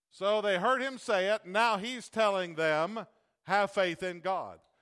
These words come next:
The reason that fig tree's dried up is because Jesus spoke to it in faith and it had to obey him. Right? So he's using that as a, as, as,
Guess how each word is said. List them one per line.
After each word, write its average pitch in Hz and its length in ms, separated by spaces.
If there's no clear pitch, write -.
The 131 100
reason 185 380
that 180 160
fig 233 240
tree's 170 460
dried 180 380
up 214 280
is 139 120
because 156 420
Jesus 151 420
spoke - 420
to 160 140
it 147 80
in 147 120
faith 185 380
and 165 160
it 165 80
had 160 320
to 151 80
obey 147 460
him. 95 200
Right? 165 340
So 254 180
he's 240 160
using 220 320
that 175 220
as 175 180
a, 185 120
as, 190 600
as, 185 580